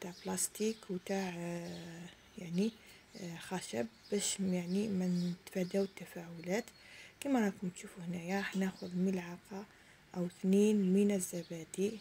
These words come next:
اللي هو الياهوت نات-، الياهوت الطبيعي عندنا، يعني ياهوت ناتشورال و-، وهايل ويبيض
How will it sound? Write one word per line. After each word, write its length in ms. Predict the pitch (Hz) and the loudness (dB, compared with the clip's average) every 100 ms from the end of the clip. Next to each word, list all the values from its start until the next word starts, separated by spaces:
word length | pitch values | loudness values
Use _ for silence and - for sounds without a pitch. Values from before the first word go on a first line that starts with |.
| - | -8
اللي 120 | 170 165 | -10 -8
هو 180 | 170 185 | -4 0
الياهوت 560 | 185 180 175 190 190 185 | 2 0 -2 -4 -6 -4
نات-، 460 | 175 - - - | -6 -6 -16 -12
الياهوت 680 | 175 170 180 175 175 175 202 - | -12 -8 -8 -6 -4 -4 -4 -6
الطبيعي 680 | - 180 170 180 190 196 196 | -8 -6 -4 0 2 2 -2
عندنا، 380 | 165 175 202 254 - - - - - - - | -4 -4 -4 -6 -16 -20 -20 -20 -20 -16 -6
يعني 320 | 180 190 185 | 2 4 4
ياهوت 240 | 185 185 - | 2 -2 -2
ناتشورال 720 | 190 190 - 185 180 202 240 214 | -2 -2 -4 -4 -2 -2 -2 -2
و-، 480 | 190 185 180 180 185 - - - - - - - | -2 0 0 -2 -4 -10 -20 -20 -20 -20 -20 -8
وهايل 760 | 196 180 202 190 190 214 233 202 | -4 2 4 4 2 0 0 0
ويبيض 800 | 185 180 180 180 202 196 202 | 2 4 2 4 2 2 0